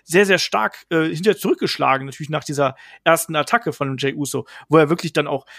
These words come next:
das muss ich mal sagen, die Art und Weise, wie ein Roman Reigns hier dann auch teilweise die Gegenstände eingesetzt hat. Wenn er da mit der,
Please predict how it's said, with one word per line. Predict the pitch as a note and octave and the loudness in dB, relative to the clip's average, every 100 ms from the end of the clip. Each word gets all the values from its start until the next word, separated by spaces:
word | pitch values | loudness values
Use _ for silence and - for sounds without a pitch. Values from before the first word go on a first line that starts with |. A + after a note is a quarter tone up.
| - | -18
das | D3 | -12
muss | D#3 D3 | -4 -2
ich | |
mal | C#3 | 0
sagen, | B2 D#3 C#3 | 2 0 0
die | C3 E3 | -2 -2
Art | D#3 | -2
und | C#3+ | 0
Weise, | D#3+ D3 C3+ | 2 0 -2
wie | |
ein | F3 D#3+ | 0 0
Roman | C#3 C#3+ C#3 | 2 0 0
Reigns | C#3+ F#3 - | 0 0 -2
hier | C#3 | -6
dann | B2+ | -6
auch | B2+ | -10
teilweise | - C#3+ C#3+ C#3 C3 | -6 -2 2 0 -2
die | C3 C3+ | -12 -2
Gegenstände | F#3 D4+ - B2+ B2 | 2 2 0 -4 -4
eingesetzt | - B2+ B2 A#2+ - - | -6 -8 -8 -10 -10 -12
hat. | - - - - | -14 -18 -20 -4
Wenn | C#3+ D#3+ | 0 2
er | D3+ | 2
da | C#3 C3+ B2 - - | 2 2 2 -6 -12
mit | E3 D#3+ | -4 0
der, | D3 C3+ A#2+ | 4 4 2